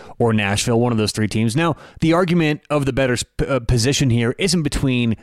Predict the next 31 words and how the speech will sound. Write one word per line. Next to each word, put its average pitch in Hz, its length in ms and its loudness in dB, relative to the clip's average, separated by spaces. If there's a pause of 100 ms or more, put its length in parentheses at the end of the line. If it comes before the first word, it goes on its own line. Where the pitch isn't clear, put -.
(140)
Seattle 131 560 0
and 117 120 0
those 107 140 0
three 104 160 -6
teams, 107 300 -2
'cause 110 160 -2
honestly, 110 580 -2 (160)
if - 140 -4
it 156 100 -2
finishes 190 400 0
Seattle 131 460 0
and 113 100 0
Winnipeg, 151 580 0
I 117 140 -2
may 185 300 2
rather 135 280 0
play 131 280 0
Seattle, 104 560 -2
to - 100 -12
be 107 140 0
honest, 95 240 -4
or 214 160 2
even 220 260 0 (240)
Seattle, 190 400 0
Calgary. 165 540 -2 (160)
I 143 60 0
may 165 100 0
rather 156 220 0
play 156 200 0
Seattle. 123 500 0
So 151 260 0